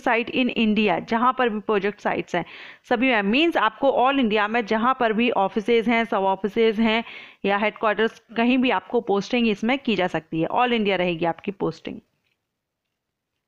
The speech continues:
ओके, so यहाँ एक्स सर्विसमैन के लिए कुछ पॉइंट्स दिए गए हैं। सर्विस एग्रीमेंट बॉन्ड आपको यहाँ देना होगा, the selected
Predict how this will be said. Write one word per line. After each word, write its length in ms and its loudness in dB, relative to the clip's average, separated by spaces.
ओके, 280 0
so 60 2
यहाँ 240 2
एक्स 200 -2
सर्विसमैन 480 0
के 100 0
लिए 180 2
कुछ 180 -2
पॉइंट्स 300 0
दिए 240 2
गए 180 2
हैं। 240 2
सर्विस 460 0
एग्रीमेंट 540 0
बॉन्ड 300 0
आपको 220 -2
यहाँ 120 0
देना 180 0
होगा, 200 0
the 240 0
selected 320 -2